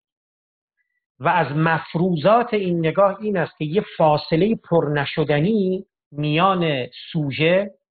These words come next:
یا همان فاعل شناسایی که من و شما باشیم و اون ابژه‌ای که در جهان پیرامون واقع شده است،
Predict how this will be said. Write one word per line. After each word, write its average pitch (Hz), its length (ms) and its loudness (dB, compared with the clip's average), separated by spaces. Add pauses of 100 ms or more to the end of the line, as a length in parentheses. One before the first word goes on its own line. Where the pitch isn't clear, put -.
(140)
یا 139 140 0
همان 151 280 -2
فاعل 151 380 -2
شناسایی 139 580 -6
که 165 120 -4
من 151 200 0
و 165 40 -2
شما 160 320 -2
باشیم 165 520 -10 (720)
و 151 60 0
اون 214 380 -2
ابژه‌ای 165 640 2
که 208 160 -2
در 175 200 2
جهان 151 360 0
پیرامون 139 500 -4
واقع 135 360 2
شده 131 280 -8
است، 165 380 -6